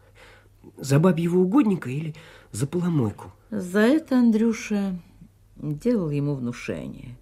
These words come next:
Speaker 2: мягко предупреждал. Гнетков клялся, что больше не повторит.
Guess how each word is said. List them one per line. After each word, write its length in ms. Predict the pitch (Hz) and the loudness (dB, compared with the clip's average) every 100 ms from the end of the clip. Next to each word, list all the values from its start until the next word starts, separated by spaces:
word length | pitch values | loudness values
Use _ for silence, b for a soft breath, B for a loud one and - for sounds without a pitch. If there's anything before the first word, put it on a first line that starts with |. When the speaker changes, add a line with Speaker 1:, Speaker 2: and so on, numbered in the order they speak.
| - | -6
Speaker 2:
мягко 680 | 147 165 147 - - - 95 | -2 0 0 -2 -12 -14 -14
предупреждал. 960 | - 95 110 - 131 127 - 113 - - b b b b _ _ | -12 -12 -12 -10 -10 -8 -10 -10 -10 -18 b b b b _ _
Гнетков 960 | 123 135 147 143 - 160 143 - - - _ | -10 -4 -4 -6 -8 -6 -6 -8 -20 -20 _
клялся, 720 | 156 151 156 143 127 - 98 | 0 2 2 -2 -4 -14 -20
что 240 | - - | -18 -14
больше 400 | 87 110 104 - | -10 -8 -10 -12
не 120 | 104 107 | -12 -12
повторит. 640 | 107 - 120 120 104 | -16 -14 -12 -10 -12